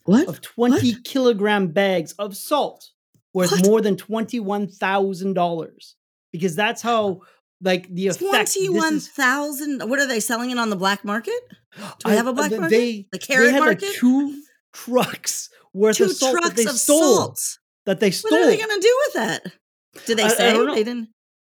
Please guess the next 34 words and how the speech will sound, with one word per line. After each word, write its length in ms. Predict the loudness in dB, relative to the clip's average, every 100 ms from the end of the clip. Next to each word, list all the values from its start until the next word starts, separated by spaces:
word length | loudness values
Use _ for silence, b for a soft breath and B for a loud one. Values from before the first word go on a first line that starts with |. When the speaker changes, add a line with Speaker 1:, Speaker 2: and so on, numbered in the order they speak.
| _
Speaker 2:
No, 140 | 2 4
Speaker 1:
See, 180 | 4
Speaker 2:
no, 60 | 4
Speaker 1:
this 120 | 2
Speaker 2:
'cause 100 | 2
Speaker 1:
is 60 | 0
Speaker 2:
it's 80 | 0
just 220 | -2 -2
a 60 |
police 500 | -6 -6 0 2 2
report 400 | 0 -2 -2 -2
on 180 | -4 -8
it, 40 | -6
right? 360 | 0 2 2
Because 360 | 2 4 4 2
Speaker 1:
Oh 40 | -6
my 60 | -10 -8
God. 100 | -8 -2 0
Speaker 2:
this 180 | 0 0
is, 260 | -10 -12 -20 _ _
this 360 | -8 0 0 0
is 80 | -2
Speaker 1:
I 40 |
Speaker 2:
the 280 | 0 0 0
kind 220 | -2 -2
of 120 | -2 -4
fear 440 | -2 2 4 4
that 220 | 2 2
this 420 | 2 0 -4 -12 -16 -4
Fukushima 800 | -2 0 0 2 4 4 2 -2 b b 2
nuclear 720 | 4 4 2 2 4 2 0 -8 -18 -20 -18 -4
water 340 | -2 0 -2
discharge 560 | -2 -4 -4 -6 -4 -2
event 200 | -4